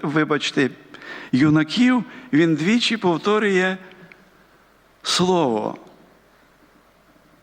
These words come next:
«Ви подолали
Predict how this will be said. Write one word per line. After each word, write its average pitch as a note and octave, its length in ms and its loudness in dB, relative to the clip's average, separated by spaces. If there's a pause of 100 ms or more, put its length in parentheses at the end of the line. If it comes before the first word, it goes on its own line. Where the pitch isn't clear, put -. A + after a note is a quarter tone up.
(160)
«Ви D#3+ 680 0 (1700)
подолали B2+ 840 0